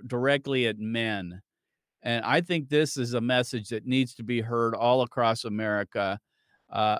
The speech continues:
men are getting a free ride here. They're getting a pass on this one. Uh, and we'll talk about that on the other side. But let's go ahead and play this first clip. This is Representative Melissa Oremus giving her testimony as to why she did not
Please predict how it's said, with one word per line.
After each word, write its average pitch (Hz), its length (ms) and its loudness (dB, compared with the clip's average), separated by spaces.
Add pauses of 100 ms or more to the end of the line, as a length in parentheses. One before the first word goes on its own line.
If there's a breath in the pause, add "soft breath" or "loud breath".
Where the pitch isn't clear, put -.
(280)
men 202 300 2
are 170 80 6
getting 151 280 4
a 117 40 -2
free 127 240 2
ride 104 420 2
here. 98 220 -4
They're 175 120 0
getting 175 200 0
a 104 60 -6
pass 104 500 0
on 92 200 -6
this 87 220 -8
one. 87 380 -14
Uh, 98 320 -4 (500)
and 131 300 2
we'll 156 140 6
talk 131 260 4
about 117 180 4
that 113 120 4
on 110 120 4
the 107 120 2
other 107 160 2
side. 104 240 2
But 139 80 -2
let's 175 100 2
go 214 120 2
ahead 196 120 6
and 143 80 -4
play 160 220 6
this 151 180 4
first 147 320 2
clip. 151 200 0
This 185 180 0
is 127 60 -6
Representative 143 520 2
Melissa 147 560 2
Oremus 120 800 0 (480)
giving 127 260 0
her 135 200 0
testimony 117 640 -4
as 101 80 -10
to 104 100 -12
why 113 500 -4
she 160 320 -8
did 127 200 -2
not 120 440 0